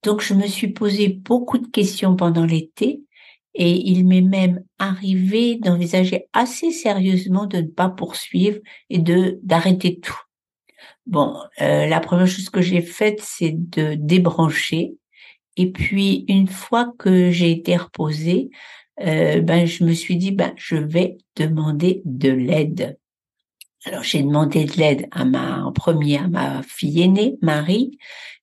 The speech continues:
et puis elle, avec son esprit synthétique, elle a eu vite fait de me déculpabiliser et puis, euh, de me proposer des solutions.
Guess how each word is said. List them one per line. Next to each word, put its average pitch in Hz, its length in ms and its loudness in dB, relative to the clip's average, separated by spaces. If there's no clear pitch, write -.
et 175 120 -2
puis - 380 -2
elle, 185 300 4
avec 165 320 -2
son 156 880 -4
esprit 160 320 -2
synthétique, 151 840 -4
elle 156 180 0
a 156 120 2
eu 151 200 0
vite 170 320 0
fait 185 300 0
de 175 80 2
me 151 160 -2
déculpabiliser 165 1300 0
et 160 180 -2
puis, 190 540 2
euh, 151 180 0
de 151 100 -4
me 156 160 0
proposer 165 540 -2
des 165 120 -4
solutions. 151 680 -6